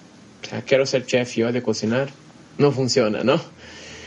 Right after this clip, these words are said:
El punto número dos, tiene que ser algo trascendente, que realmente ayude a la gente. Eh,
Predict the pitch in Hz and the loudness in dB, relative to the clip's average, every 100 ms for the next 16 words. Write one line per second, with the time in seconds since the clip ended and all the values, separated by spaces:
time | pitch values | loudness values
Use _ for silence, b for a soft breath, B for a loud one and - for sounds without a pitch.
0 | B B - 123 123 151 165 165 165 160 | B B -2 0 2 -2 2 0 2 2
1 | 135 131 165 156 143 143 131 135 135 - | 2 2 0 0 -2 0 0 2 -2 -2
2 | 110 - 107 117 117 113 - 113 127 127 | -2 0 -2 0 -2 -2 -2 0 -2 -2
3 | 131 127 110 120 117 101 104 104 - - | -2 -2 0 -2 0 -2 -4 -6 -10 -16
4 | - - B B B B B - - | -16 -14 B B B B B -4 -4